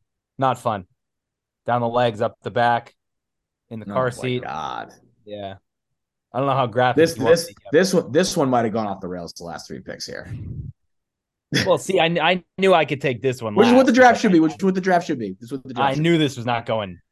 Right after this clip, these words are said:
Speaker 1: top four.
Speaker 2: No, I certainly wasn't. I, not on my board. Not in any,
Speaker 1: I,
Speaker 2: in the
Speaker 1: I was gonna
Speaker 2: universe of
Speaker 1: call
Speaker 2: my
Speaker 1: bullshit.
Speaker 2: board.
Speaker 1: I was gonna,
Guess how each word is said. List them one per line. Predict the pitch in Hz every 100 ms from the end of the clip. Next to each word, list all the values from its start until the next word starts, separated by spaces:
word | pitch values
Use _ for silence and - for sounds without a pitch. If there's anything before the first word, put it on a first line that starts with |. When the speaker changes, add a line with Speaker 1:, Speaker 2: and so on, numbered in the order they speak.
| _ _ _
Speaker 1:
top | 123 123
four. | 113 117
Speaker 2:
No, | 117
I | 98 123 139
certainly | 135 151 135 127
wasn't. | 120 113 113
I, | 123 131
not | 120 139 160
on | 147
my | 127
board. | 101 85 80
Not | 95 127 131
in | 131 123 120
any, | 127 139
Speaker 1:
I, | 147
Speaker 2:
in | 170
the | 131
Speaker 1:
I | 147
was | 160 127
gonna |
Speaker 2:
universe | 113 -
of |
Speaker 1:
call | 160 104
Speaker 2:
my |
Speaker 1:
bullshit. | 139 143 -
Speaker 2:
board. | - 104 _ -
Speaker 1:
I | 123
was | 143 135
gonna, | 147 127